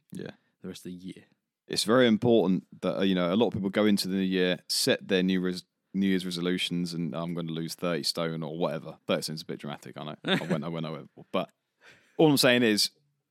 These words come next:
Speaker 1: once you've set those goals, as we said,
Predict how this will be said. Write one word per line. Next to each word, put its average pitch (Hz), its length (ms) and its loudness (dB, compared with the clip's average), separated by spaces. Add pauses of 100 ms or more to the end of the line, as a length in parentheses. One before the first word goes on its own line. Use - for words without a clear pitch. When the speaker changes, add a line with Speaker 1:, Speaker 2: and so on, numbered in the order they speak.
(120)
Speaker 1:
once 151 280 2
you've 131 100 0
set - 360 2
those 110 240 4
goals, 92 440 2 (1120)
as 120 160 2
we 113 80 2
said, 101 340 2